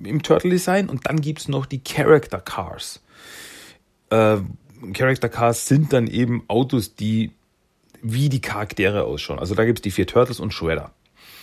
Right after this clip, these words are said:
Und von denen hab ich mir, den, hab ich den, äh, den Leonardo und den Michelangelo. Und das ist schon cool. Also das ist schon cool. Äh, wobei die Character Cars sind teurer. Die kosten,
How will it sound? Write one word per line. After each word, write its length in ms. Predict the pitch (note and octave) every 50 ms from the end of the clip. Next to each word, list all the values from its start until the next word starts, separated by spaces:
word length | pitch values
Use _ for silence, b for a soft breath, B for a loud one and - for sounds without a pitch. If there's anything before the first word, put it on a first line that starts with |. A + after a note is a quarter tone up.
| B B B B B B B B B _ -
Und 480 | C3+ C3+ C#3 C#3 C#3 C3 B2+ - - _ -
von 180 | - - B2
denen 440 | A2+ B2 C#3+ D#3+ F3+ G3 G3 F3+ - -
hab 320 | - - B2 B2+ C3 -
ich 360 | - A#2+ B2 A2+ - - - -
mir, 480 | - A2+ A#2 A#2+ A#2+ A#2 A2+ A2+ A2 - -
den, 360 | C#2+ G2 F2+ F#2+ G2 F#2 F2+
hab 80 | A2 A#2
ich 160 | A#2 G2+ -
den, 200 | - F#2+ F#2+ F2
äh, 580 | - F2+ F2+ F2 F2 F2 F2 F2 E2+ - -
den 160 | - F#2 E2+ F2
Leonardo 800 | E2+ - F#2+ G2+ F#2+ F2+ F2+ F#2 G#2+ B2 D#3 F3+ G#3+ B3+ C#4 - _ _ _ _ _ _ _ - - _ _ _ _ _ _ _ _ - - - _
und 200 | - C3+ C3 C3+
den 120 | A#2+ G#2+
Michelangelo. 600 | G#2+ G#2 G2+ G2+ D#2+ E2+ F2 - - E2 D2+ C#2+ - _ _ _ _ _ _ _ B B B B B B B B B B B B B B B B _ _
Und 440 | - A#2 A#2+ A#2+ B2 A#2+ - - - _ _ _ _
das 180 | - A2+ - E3
ist 120 | F3+ F3
schon 180 | - C4+ C#4 C4+ - -
cool. 160 | F#3 - - - _ _
Also 220 | - A2+ A#2+ C3 C3+
das 100 | D3+ E3
ist 180 | D#3+ - -
schon 380 | - E3+ F3+ F3+ F3 G1+ - - - -
cool. 200 | E3+ F3+ F3+ E3 B B B B B B B -
Äh, 220 | A#2 B2 B2 A#2+
wobei 240 | B2+ B2+ - C#3+ D3
die 100 | C#3+ C3
Character 400 | - - C#3 D#3 E3+ - - C#3
Cars 240 | - - C3 C3 -
sind 140 | C#3 A#2
teurer. 420 | - - G2 F#2+ A2 G#2 D2+ D2 -
Die 100 | - F#2
kosten, 500 | - - B2 A#2+ - - B2+ B2 -